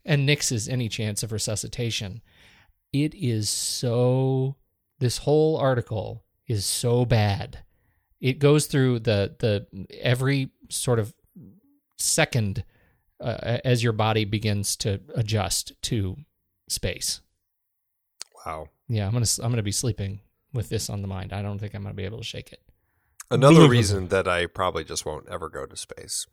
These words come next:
Speaker 1: Yeah. But definitely go to Gizmodo in the show notes and check this out because it's really awful. Um, the other thing that was, that was, I think, um, uh, uh, s-, really highlighted, showcased in Outland is, uh, Introvision.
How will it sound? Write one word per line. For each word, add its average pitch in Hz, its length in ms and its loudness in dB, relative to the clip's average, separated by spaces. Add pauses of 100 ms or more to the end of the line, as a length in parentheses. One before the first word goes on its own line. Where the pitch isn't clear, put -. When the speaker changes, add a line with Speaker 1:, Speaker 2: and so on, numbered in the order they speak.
(200)
Speaker 1:
Yeah. 104 260 -4 (440)
But 127 180 2
definitely 214 400 2
go 190 160 6
to 165 80 2
Gizmodo 135 540 4
in 113 100 -2
the 113 60 0
show 123 200 0
notes 101 280 -6
and 113 100 -4
check 123 220 -6
this 123 160 -6
out 113 160 -8
because 104 240 -8
it's 113 200 -14
really - 240 -14
awful. - 340 -20 (560)
Um, 170 340 2 (240)
the 226 200 10
other 339 240 4
thing 156 240 2
that 147 120 0
was, 139 260 2 (220)
that 151 220 0
was, 139 280 0
I 139 100 0
think, 135 220 -4 (260)
um, 117 320 -2 (300)
uh, 156 100 -10 (100)
uh, 151 80 -8 (680)
s-, - 260 -4
really 165 400 0
highlighted, 110 600 2
showcased 156 680 0
in 110 300 -2
Outland 120 540 -2
is, 135 420 2 (460)
uh, 135 240 2 (240)
Introvision. 110 920 -2